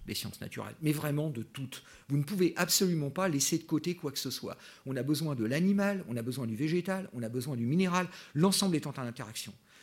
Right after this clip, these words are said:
Mais aussi, c'est intégrer l'histoire humaine du vallon. L'impact de l'activité anthropique ou de ses traces va être évidemment aussi une de ces données fondamentales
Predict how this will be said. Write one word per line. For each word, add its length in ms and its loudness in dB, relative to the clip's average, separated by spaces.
Mais 80 6
aussi, 240 6
c'est 140 6
intégrer 340 2
l'histoire 380 2
humaine 240 2
du 100 -2
vallon. 240 -8
L'impact 480 2
de 80 4
l'activité 500 0
anthropique 560 -2
ou 140 2
de 120 4
ses 200 0
traces 400 -4
va 160 2
être 240 -4
évidemment 640 4
aussi 300 2
une 320 4
de 100 6
ces 180 2
données 240 4
fondamentales 720 -2